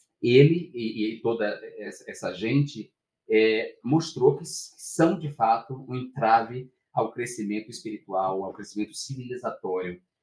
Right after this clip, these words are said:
porque priorizaram a morte, fizeram, é, uma necropolítica, que é esse termo do Achille Mbembe,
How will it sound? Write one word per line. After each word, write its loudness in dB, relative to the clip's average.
porque -2
priorizaram -2
a -4
morte, -8
fizeram, -6
é, -6
uma 0
necropolítica, -4
que -10
é -6
esse -10
termo -2
do -10
Achille -6
Mbembe, -4